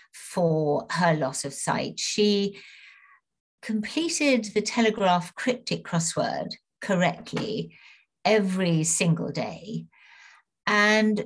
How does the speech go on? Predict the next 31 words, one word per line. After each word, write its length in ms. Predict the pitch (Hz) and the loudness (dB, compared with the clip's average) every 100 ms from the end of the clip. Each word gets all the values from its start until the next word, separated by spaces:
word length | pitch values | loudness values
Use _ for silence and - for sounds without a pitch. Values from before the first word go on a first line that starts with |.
| - | -6
seemed 380 | - - 554 523 | -8 -8 -8 -6
to 100 | 240 | 0
be 560 | 208 170 160 156 147 | 4 6 6 4 0
managing 540 | 160 170 147 147 156 170 | 0 2 2 0 -2 -2
quite 300 | 165 226 - | 0 0 2
well, 420 | 294 160 135 - _ _ _ _ - _ 196 | 2 2 0 -8 _ _ _ _ -20 _ -4
until 520 | 196 190 - 302 254 | -2 -4 -2 0 2
one 320 | 233 285 339 | 4 2 2
day 640 | 226 135 120 127 160 214 - - _ - | 0 0 -2 -6 -6 -6 -10 -20 _ -4
I 140 | 175 | 0
was 160 | 170 165 | 0 -2
just 300 | 277 277 208 | -4 -4 -2
leaving 420 | 202 190 165 143 | 0 2 2 0
her 260 | 147 156 | -2 -2
flat 520 | 143 - 165 107 170 180 | -2 -2 -2 -2 -6 -6
and 120 | 180 | -4
she 140 | 208 | -4
said, 380 | 202 202 202 202 - _ _ _ _ _ _ _ | -2 0 0 -2 -10 _ _ _ _ _ _ _
"I 120 | 208 | -4
do 180 | 233 302 | 0 0
wish 200 | 370 370 | 0 -2
these 220 | 247 240 | 0 -2
people 460 | - 220 208 - 131 | -2 -6 -4 -2 0
would 160 | 165 165 | 0 0
get 240 | 185 - | -4 -4
off 200 | 180 - | -6 -2
my 140 | 170 | -2
sofa." 640 | 175 - 139 160 - - - - _ _ _ _ _ _ _ _ _ _ _ _ - | 0 0 0 0 -4 -10 -14 -18 _ _ _ _ _ _ _ _ _ _ _ _ -2
Well, 600 | 175 175 175 165 - - | 2 4 4 2 -2 -4
I 300 | 175 180 180 | 0 2 0
thought, 540 | - 170 160 - - | 0 2 2 0 -10